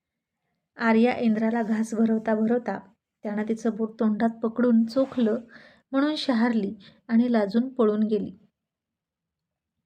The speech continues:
आणि त्याला म्हणाली, "माझ्याकडे बघत बघत झोपू नको, तिकडे बघून झोप." आणि इंद्रसुद्धा खात खात हसायला लागला.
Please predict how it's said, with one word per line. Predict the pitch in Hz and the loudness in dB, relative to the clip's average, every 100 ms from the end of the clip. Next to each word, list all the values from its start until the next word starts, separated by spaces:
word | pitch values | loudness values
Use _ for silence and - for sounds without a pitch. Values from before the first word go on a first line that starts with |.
| _ - | _ -10
आणि | 208 208 | -6 -4
त्याला | 214 202 208 | -2 -4 0
म्हणाली, | 220 240 240 202 - _ _ _ _ _ - | 2 2 0 -4 -10 _ _ _ _ _ -4
"माझ्याकडे | 220 196 214 226 233 | -4 -2 -2 0 0
बघत | 208 202 214 | 0 0 0
बघत | 202 208 240 | 0 0 2
झोपू | 233 226 226 | 2 2 4
नको, | 226 226 226 - _ _ | 2 2 -2 -16 _ _
तिकडे | 254 254 247 | -2 2 4
बघून | 220 214 208 | 4 2 -2
झोप." | 214 208 - - _ _ _ _ _ _ - | -4 -6 -6 -14 _ _ _ _ _ _ -8
आणि | 247 262 | -4 -2
इंद्रसुद्धा | 254 240 269 262 262 233 220 - | 0 2 2 0 0 -2 -2 -6
खात | - 226 - | -6 -4 -4
खात | 262 | -6
हसायला | - 226 226 208 240 | 0 -2 0 0 0
लागला. | 233 208 202 | 0 -2 -4